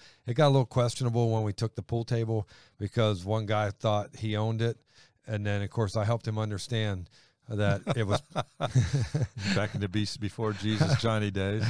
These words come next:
Speaker 1: <laughs> I helped him understand it was public property. <laughs> So, but,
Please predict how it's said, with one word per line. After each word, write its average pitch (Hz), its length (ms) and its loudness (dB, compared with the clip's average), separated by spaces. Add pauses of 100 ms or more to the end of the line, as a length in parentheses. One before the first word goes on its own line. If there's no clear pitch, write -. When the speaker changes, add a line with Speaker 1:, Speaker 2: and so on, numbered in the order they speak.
(140)
Speaker 1:
<laughs> - 180 -16
I 147 120 2
helped 147 220 4
him 135 140 4
understand 131 480 2
it 120 60 0
was 110 120 0
public 117 400 0
property. 123 640 4
<laughs> - 40 -10 (1600)
So, 185 300 4
but, 175 200 4